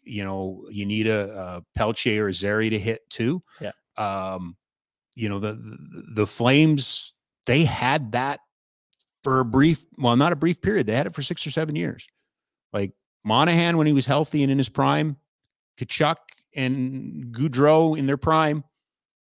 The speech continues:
Speaker 1: they had it, couldn't keep it together. They had it, and now they need to find it again. And your Dallas example is a really good one because Dallas, they're a yo-yo. Like, it's not that long ago, they were terrible.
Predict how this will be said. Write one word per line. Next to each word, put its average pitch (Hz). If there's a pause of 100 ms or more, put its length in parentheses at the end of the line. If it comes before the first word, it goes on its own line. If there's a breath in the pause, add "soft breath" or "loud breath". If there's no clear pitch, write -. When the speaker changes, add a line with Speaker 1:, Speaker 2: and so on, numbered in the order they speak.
(280)
Speaker 1:
they 123
had 160
it, 156 (800)
couldn't 127
keep 170
it 156
together. 151 (400)
They 113
had 131
it, 110
and 107
now 117
they 131
need 135
to 127
find 135
it 120
again. 95
And 98 (320 loud breath)
your 120
Dallas 139
example 143
is 120
a 120
really 135
good 131
one 101
because 95
Dallas, 127 (960 soft breath)
they're 151
a 196
yo-yo. 117 (160)
Like, 95 (400)
it's 107
not 202
that 147
long 135
ago, 120
they 113
were 131
terrible. 131